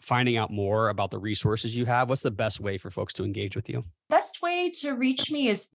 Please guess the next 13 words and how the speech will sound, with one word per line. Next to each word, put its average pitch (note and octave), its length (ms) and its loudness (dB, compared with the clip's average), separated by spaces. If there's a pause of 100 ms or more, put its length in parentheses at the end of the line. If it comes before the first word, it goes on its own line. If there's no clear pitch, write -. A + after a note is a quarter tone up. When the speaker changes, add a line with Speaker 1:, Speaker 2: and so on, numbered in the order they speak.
Speaker 2:
uh, F#3+ 200 2
through A3+ 200 -2
my A3+ 180 0
website. C4 720 2 (140)
Um, F#3 440 -2
it's F#3+ 220 2
lifebetweensummers A3 1400 0
dot F#3+ 260 0
com, G#3 600 2 (260)
and F#3+ 340 0
you G3+ 80 -6
can A3+ 160 -4
find F#3 400 0